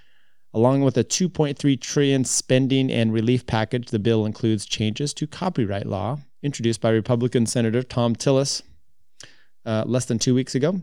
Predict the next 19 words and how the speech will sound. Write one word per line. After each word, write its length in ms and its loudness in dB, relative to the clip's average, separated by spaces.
Measures 1120 0
previously 480 -2
seen 380 0
in 80 -2
the 80 -2
case 320 -2
Act, 400 -2
the 60 -16
Trademark 540 0
Moderation 580 0
Act, 540 -4
Modernization 640 -2
Act, 280 -4
and 80 -4
the 60 -6
Felony 460 2
Streaming 520 -2
Act 340 -6
now 540 -2